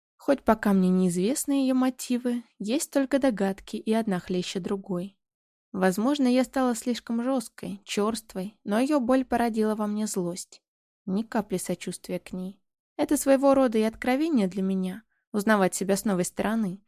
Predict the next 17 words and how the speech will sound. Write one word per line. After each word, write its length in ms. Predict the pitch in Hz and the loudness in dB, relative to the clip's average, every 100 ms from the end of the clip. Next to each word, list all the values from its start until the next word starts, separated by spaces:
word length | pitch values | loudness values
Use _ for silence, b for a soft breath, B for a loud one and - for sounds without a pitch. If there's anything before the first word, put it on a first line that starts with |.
| _ - | _ -8
задуматься, 640 | 180 190 247 214 175 - | 0 2 4 2 2 -2
а 20 | 180 | -2
может, 300 | 180 180 - | -2 -4 -6
я 120 | 175 | -4
монстр? 560 | 170 180 254 - - - _ _ _ | -2 -4 -6 -10 -18 -20 _ _ _
Чудовище, 540 | - 302 302 185 165 180 | -4 2 6 6 4 -2
у 40 | |
которого 460 | - 202 202 190 214 | 2 2 4 4 2
осталось 460 | 220 240 196 190 | 0 0 0 -2
трепетное 420 | - 214 - 185 | -2 -4 -2 -4
отношение 500 | 185 208 214 226 185 | -4 -4 -2 0 -2
только 300 | 185 202 180 | -2 -4 -2
к 80 | 180 | -6
своей 240 | - 190 185 | -2 0 0
родне. 480 | 208 214 185 165 _ _ _ _ | 0 -2 -4 -4 _ _ _ _
Я 160 | - 185 | -2 -2
черствею? 800 | - 180 - - 196 233 269 208 | -2 -4 -6 -6 -4 -4 -4 -8